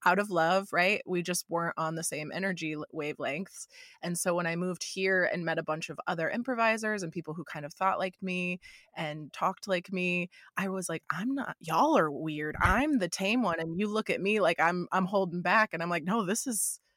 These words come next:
me on the real." And then I had to kind of, like, unlearn some of the filters that I had been taught with my old friend, friend groups to fit in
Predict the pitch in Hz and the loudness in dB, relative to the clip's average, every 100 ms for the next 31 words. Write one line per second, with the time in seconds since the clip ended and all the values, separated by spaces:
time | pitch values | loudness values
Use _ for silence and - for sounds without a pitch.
0 | _ 180 214 214 180 160 170 277 330 262 | _ -2 2 2 0 -2 -2 2 4 6
1 | 175 170 170 190 208 214 185 175 165 - | 6 4 2 0 -2 -2 0 0 -2 -2
2 | 170 180 165 170 170 175 165 156 156 - | -4 -2 -2 -2 -4 -4 -6 -6 -8 -4
3 | 180 - 170 165 160 - 156 156 156 151 | -4 -2 0 0 -2 -2 0 0 -2 -8
4 | - 156 147 175 - 170 156 175 180 180 | -2 0 0 -4 -10 -8 -8 -8 -8 -8
5 | - 220 233 165 156 - - 165 160 180 | -2 0 2 0 -2 -6 -10 -8 -2 0
6 | 202 165 170 | 0 -2 -4